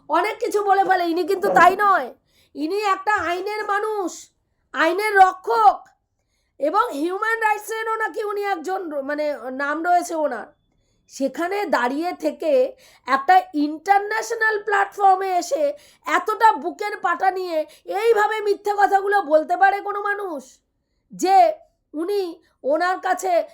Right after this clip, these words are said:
দেড় হাজার টাকা চেয়েছিল, উনি ওনার কাছে মানে ঊনপঞ্চাশ, ওনার কাছে ঊনপঞ্চাশ চেয়েছিল। এবং শুধু তাই নয়, ওর স্বামীর সাথে ওর সম্পর্ক ভালো নয়, ওর স্বামী আলাদা ঘরে ঘুমায়, ও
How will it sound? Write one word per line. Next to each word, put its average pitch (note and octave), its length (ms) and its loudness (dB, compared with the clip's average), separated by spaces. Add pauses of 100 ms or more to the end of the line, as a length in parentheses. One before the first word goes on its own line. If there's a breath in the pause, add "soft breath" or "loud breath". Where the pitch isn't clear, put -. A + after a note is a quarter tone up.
(140 loud breath)
দেড় C4 260 0
হাজার E4 280 0
টাকা F4+ 260 -2
চেয়েছিল, F4+ 460 -6 (400 loud breath)
উনি F#4+ 300 0
ওনার F4+ 300 0
কাছে F4+ 440 0 (240 loud breath)
মানে C#4+ 240 -2
ঊনপঞ্চাশ, F4 720 0
ওনার E4+ 240 -4
কাছে F4+ 260 -6
ঊনপঞ্চাশ E4+ 800 -2
চেয়েছিল। F4+ 500 0 (420 loud breath)
এবং D4 320 2
শুধু G4+ 360 -4
তাই F#4+ 320 -2
নয়, F4+ 280 -2 (220 loud breath)
ওর D#4+ 180 0
স্বামীর D#4+ 380 -8
সাথে G4+ 300 -2
ওর G4 120 2
সম্পর্ক E4 640 -6
ভালো F#4+ 260 -2
নয়, F4+ 280 -2 (260 loud breath)
ওর E4 160 4
স্বামী D#4+ 400 -4
আলাদা F#4+ 340 2
ঘরে F#4+ 240 2
ঘুমায়, F4 480 0 (220 loud breath)
ও D#4+ 120 -2